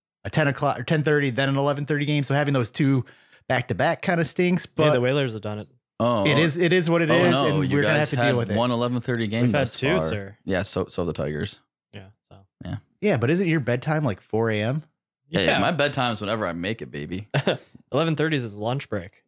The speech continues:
Speaker 3: Yeah, pretty much. That's what it feels like. <laughs>
Speaker 1: Yeah,
Speaker 3: But,
Speaker 1: when,
Speaker 3: um,
Speaker 1: when we were asking about the podcast today, it's like, his head is there. It's like,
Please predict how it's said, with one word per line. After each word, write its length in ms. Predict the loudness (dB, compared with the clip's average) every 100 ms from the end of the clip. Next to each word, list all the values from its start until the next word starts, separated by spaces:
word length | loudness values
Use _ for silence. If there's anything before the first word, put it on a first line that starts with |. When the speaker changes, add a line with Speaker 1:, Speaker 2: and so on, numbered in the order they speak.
| -2
Speaker 3:
Yeah, 220 | 2 2
pretty 180 | 2 0
much. 360 | 2 0 0 0
That's 20 |
what 140 | -2
it 40 | 0
feels 260 | 0 0
like. 320 | 0 0 0 -2
<laughs> 160 | -2 0
Speaker 1:
Yeah, 400 | 0 -2 -2 -4 -6 -6
Speaker 3:
But, 140 | 2 4
Speaker 1:
when, 40 |
Speaker 3:
um, 340 | 2 0 -4 -8 _
Speaker 1:
when 120 | 2
we 60 | 4
were 60 |
asking 220 | 2 0 0
about 160 | 0
the 60 | -2
podcast 560 | -2 -2 0 -2 0
today, 260 | -2 0 0
it's 120 | 0
like, 160 | -2 -2
his 140 | -4 -2
head 140 | 2
is 100 | 2
there. 180 | 4 2
It's 100 | 2
like, 160 | -2